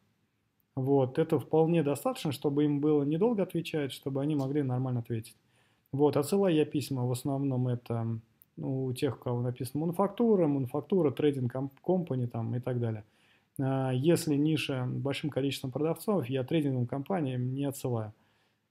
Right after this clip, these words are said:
Не из-за того, что им не нравится, не нравится, но если им даже лень было, а, шильдик там, «Мануфактуру» дописать, там документы предоставить, не хочется.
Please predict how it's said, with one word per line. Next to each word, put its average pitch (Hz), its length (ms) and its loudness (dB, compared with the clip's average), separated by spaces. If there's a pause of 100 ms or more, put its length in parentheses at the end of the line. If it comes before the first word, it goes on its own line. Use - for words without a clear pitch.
(100)
Не 190 120 4
из-за 190 100 2
того, 233 120 6
что 175 120 2
им 156 100 4
не 147 80 2
нравится, 165 460 4
не 135 100 0
нравится, 147 480 2
но 147 120 0
если 147 200 0
им 139 80 0
даже 139 220 2
лень 143 220 4
было, 123 360 0 (200)
а, 123 260 -4
шильдик 127 380 -2
там, 123 220 -2
«Мануфактуру» 156 600 0
дописать, 127 520 -4
там 120 120 -2
документы 156 420 0
предоставить, 123 540 -4 (720)
не 170 160 4
хочется. 120 540 0